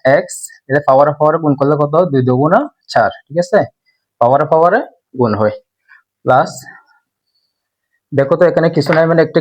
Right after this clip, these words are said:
কি আছে? এখানে কিছু নাই মানে স-, নিচে একটা ওয়ান আছে, কিছু নাই মানে নিচে একটা ওয়ান আছে, ঠিক আছে? এখন দেখো, টু এক্স স্কয়ার, উপরে টু কে টু দ্বারা গুণ করলে কত হবে?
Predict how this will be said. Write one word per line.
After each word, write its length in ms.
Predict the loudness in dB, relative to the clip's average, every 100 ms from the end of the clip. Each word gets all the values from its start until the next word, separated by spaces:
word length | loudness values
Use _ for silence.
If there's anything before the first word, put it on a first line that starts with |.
| 2
কি 60 | 2
আছে? 160 | 2 0 -2 -6 _ _ -20 -20 -18 -18 -20 _ _ _ _ _ _ _ -16 -16 _ _ _ _ _ _ _ _ _
এখানে 180 | -4 -2
কিছু 140 | -2 0
নাই 80 | 0 0
মানে 100 | -2
স-, 220 | -2 -4 -6 _ -4
নিচে 180 | -2 -2 -2
একটা 140 | -2 0
ওয়ান 160 | 0 -2
আছে, 160 | -4 -4 -4
কিছু 160 | -2 -2
নাই 80 | 0
মানে 120 | 0 0
নিচে 140 | -2 -4
একটা 160 | -4 -6 -6 -4
ওয়ান 160 | -2 -2
আছে, 160 | -6 -14 -8
ঠিক 120 | -8
আছে? 160 | -2 -2 -2 -10 _ _ _ _ _ -20 _ -16 -16 _ _ -4
এখন 200 | -2 0 -2
দেখো, 180 | -2 -8 -8 -8 -8 -14 -18 _ _ -6 -2 -2 -4 -12 -20 _ _ _ _ 0
টু 80 | 0 0
এক্স 140 | -4 -8 -4
স্কয়ার, 320 | 0 0 0 -8 _ _ _ _ _ _ _ _ _ -6
উপরে 220 | -2 0 0
টু 80 | 0 0
কে 80 | 0 -2
টু 60 | -2
দ্বারা 140 | -2 0
গুণ 100 | 0 0
করলে 160 | 0 -2
কত 100 | -2 -2
হবে? 180 | 0